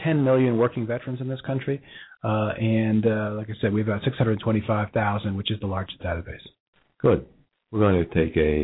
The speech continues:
Speaker 2: uh, another short commercial break here, and we'll be back in a couple of minutes. We're going to listen to a couple of Sandler commercials.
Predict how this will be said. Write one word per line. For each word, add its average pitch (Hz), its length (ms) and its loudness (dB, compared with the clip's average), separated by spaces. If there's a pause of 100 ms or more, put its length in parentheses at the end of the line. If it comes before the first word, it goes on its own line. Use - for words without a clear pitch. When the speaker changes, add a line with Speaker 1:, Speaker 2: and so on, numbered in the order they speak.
(140)
Speaker 2:
uh, 78 100 -4 (160)
another 82 240 0 (160)
short 87 260 2
commercial 78 400 -2
break 95 300 2
here, 107 320 0 (440)
and 73 220 -2
we'll 73 120 -2
be 78 140 -4
back 78 340 0
in - 80 -6
a - 120 -12
couple - 200 -4
of 69 80 -2
minutes. 98 280 0
We're 76 120 0
going 76 300 -2 (100)
to 73 340 0 (1160)
listen 80 240 2
to 78 80 2
a 76 120 0
couple 80 220 2
of - 40 -2 (100)
Sandler 80 280 2
commercials. - 460 -2